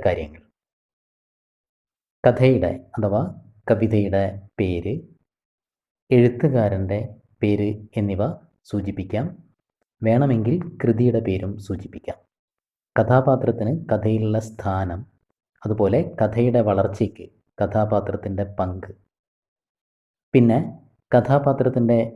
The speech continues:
വേഷം, സ്വഭാവം, സംഭാഷണം, ജീവിതാവസ്ഥ തുടങ്ങിയ കഥാപാത്രത്തിൻ്റെ സവിശേഷതകൾ, കഥാപാത്രത്തിൻ്റെ ഭാവം,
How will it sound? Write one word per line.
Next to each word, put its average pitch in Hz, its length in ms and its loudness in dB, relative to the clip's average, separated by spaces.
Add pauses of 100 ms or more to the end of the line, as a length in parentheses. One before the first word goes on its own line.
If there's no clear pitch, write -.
(120)
വേഷം, 107 480 -2 (760)
സ്വഭാവം, 113 640 2 (640)
സംഭാഷണം, 117 680 0 (720)
ജീവിതാവസ്ഥ 131 760 2 (440)
തുടങ്ങിയ 113 500 2 (1500)
കഥാപാത്രത്തിൻ്റെ 113 840 2 (260)
സവിശേഷതകൾ, 104 920 -4 (1040)
കഥാപാത്രത്തിൻ്റെ 101 840 -2
ഭാവം, 98 420 0